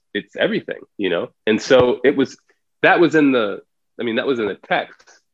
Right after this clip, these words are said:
and, and we were clear on what that moment was supposed to be about. You know, and in terms of O'Neal, the last time you saw him, besides the dream he had, where he, you know, he shoots himself in the head,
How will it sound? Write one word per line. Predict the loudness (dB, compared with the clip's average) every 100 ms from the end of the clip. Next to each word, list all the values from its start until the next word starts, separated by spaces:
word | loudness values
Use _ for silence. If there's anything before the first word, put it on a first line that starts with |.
| _
and, | -10 -10 -10 -10
and | -8
we | -4
were | -4
clear | -4 -2 -2
on | -2 -6
what | -8
that | -8 -8
moment | -6 -8
was | -10
supposed | -10 -12 -10
to | -10
be | -4 -4
about. | -6 -12 -16 _ _
You | 4
know, | 6
and | 4
in | 4
terms | 2 2
of | 2
O'Neal, | 2 2 2 0 -6 _ _ _ _ _ _ _ _ _ _ _ _ 0
the | 4
last | 4 2 -2
time | -10 -6 -4
you | -6
saw | -10 -8 -8
him, | -8 -12 -16 -16
besides | -14 -6 -6 -6 -12
the |
dream | -14 -8 -6 -6
he |
had, | -8 -10 -12
where | -10
he, | -10 -10 -14
you | -14
know, | -14
he | -12
shoots | -8 -10 -10
himself | -10 -8 -8
in | -10
the | -2
head, | 2 2